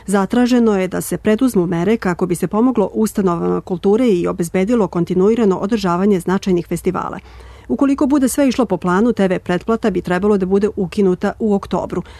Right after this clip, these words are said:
najavljuju iz Ministarstva kulture i informisanja. Istovremeno najavljuju i da bi početkom jula Vladi trebalo da bude upućen nacrt zakona o javnom informisanju,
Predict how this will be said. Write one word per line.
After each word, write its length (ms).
najavljuju 520
iz 160
Ministarstva 600
kulture 400
i 40
informisanja. 680
Istovremeno 600
najavljuju 600
i 180
da 120
bi 180
početkom 460
jula 360
Vladi 280
trebalo 320
da 100
bude 220
upućen 440
nacrt 340
zakona 480
o 60
javnom 360
informisanju, 680